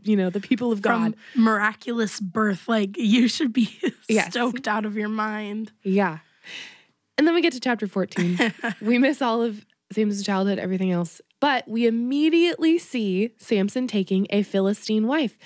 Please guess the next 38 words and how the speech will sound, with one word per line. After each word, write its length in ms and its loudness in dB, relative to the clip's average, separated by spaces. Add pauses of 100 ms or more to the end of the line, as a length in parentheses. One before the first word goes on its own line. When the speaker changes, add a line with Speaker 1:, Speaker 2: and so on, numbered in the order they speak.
(220)
Speaker 1:
He 180 0
sees 420 0
a 140 -2
Philistine 460 -2
woman, 320 0 (760)
and 640 0
it 140 0
literally 340 2
says 340 -4
that 300 -2 (120)
she 360 -2
is 120 -4
good 400 -4 (200)
in 100 -2
his 160 -2
sight. 460 -12
Speaker 2:
<laughs> 40 -2 (260)
Speaker 1:
That 200 -2 (320)
Speaker 2:
That's 160 0
a 40 4
Speaker 1:
Samson 100 2 (200)
Speaker 2:
good 80 -2
woman 320 2
right 220 2
Speaker 1:
Oh, 20 -2
that's 220 2
Speaker 2:
there. 140 2
Speaker 1:
it. 40 -2
That's 180 -2
it. 160 -10
She's 180 0
it. 200 -2 (240)
Speaker 2:
<laughs> 220 -16
Speaker 1:
Uh, 500 0 (360)
Speaker 2:
Shoot, 300 2
she's 200 0
a 60 2
Philistine? 680 -2